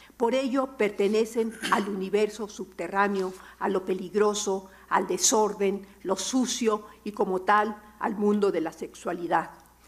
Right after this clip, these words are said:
Al ser habitantes del espacio inferior, evocan el desbordamiento sexual.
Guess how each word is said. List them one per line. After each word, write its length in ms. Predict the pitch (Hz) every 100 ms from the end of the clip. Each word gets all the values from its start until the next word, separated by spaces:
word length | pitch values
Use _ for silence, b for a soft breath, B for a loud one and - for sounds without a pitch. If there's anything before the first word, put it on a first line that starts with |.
| B
Al 200 | B 214
ser 200 | - 277
habitantes 640 | 294 262 - 226 226 233 202
del 140 | 185
espacio 420 | 170 - 208 233
inferior, 540 | 208 196 180 185 208 208 - B B
evocan 500 | 208 208 226 233 214
el 120 | 185
desbordamiento 800 | 175 170 175 180 175 196 190 190 190
sexual. 600 | - - - 175 151